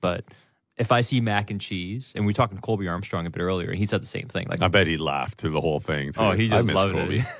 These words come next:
Speaker 2: I miss Colby.
Speaker 1: <laughs> But yeah, mac and cheese, I don't know if it's a traditional Thanksgiving item.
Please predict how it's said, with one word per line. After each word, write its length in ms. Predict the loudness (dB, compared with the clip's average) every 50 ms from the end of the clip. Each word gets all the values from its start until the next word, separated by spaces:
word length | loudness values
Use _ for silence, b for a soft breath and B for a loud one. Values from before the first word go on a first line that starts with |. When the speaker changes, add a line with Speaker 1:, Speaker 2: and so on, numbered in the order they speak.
| -2 0
Speaker 2:
I 60 | 2
miss 180 | 2 0 0 0
Colby. 340 | -4 -4 -2 -2 -4 -4 -6 -8
Speaker 1:
<laughs> 40 | -10 -12 -16 -20 B B B B -10 -10 -10 -12 -12 -12 -10 -10 -10 B 0
But 100 | 4 4
yeah, 140 | 6 6 4
mac 320 | 4 4 2 2 2 0
and 100 | -2 -2
cheese, 420 | -2 -2 -2 0 0 0 0 -2 -2 -2
I 60 | 0
don't 100 | 2 2
know 60 | 2
if 100 | 2 0
it's 100 | -2 -4
a 40 | -4
traditional 560 | -4 -2 0 0 0 0 0 0 0 0 0
Thanksgiving 720 | 0 0 0 2 2 0 -2 0 0 0 2 2 0 0 0
item. 400 | 2 4 6 6 6 4 4 2